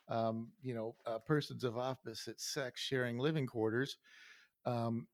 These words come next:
it was natural for us to, the idea was to start making records of her songs. And she happens to be a fantastic songwriter,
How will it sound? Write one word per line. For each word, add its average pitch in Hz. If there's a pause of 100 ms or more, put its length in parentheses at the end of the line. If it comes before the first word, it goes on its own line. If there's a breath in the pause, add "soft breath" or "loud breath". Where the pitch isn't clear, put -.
(100)
it 139
was 120
natural 127
for 113 (360 loud breath)
us 113 (140)
to, 110 (1300)
the 139
idea 151
was 131
to 139
start 127
making 127
records -
of 117
her 120
songs. -
And -
she -
happens 117
to -
be 117
a 104
fantastic 113
songwriter, 120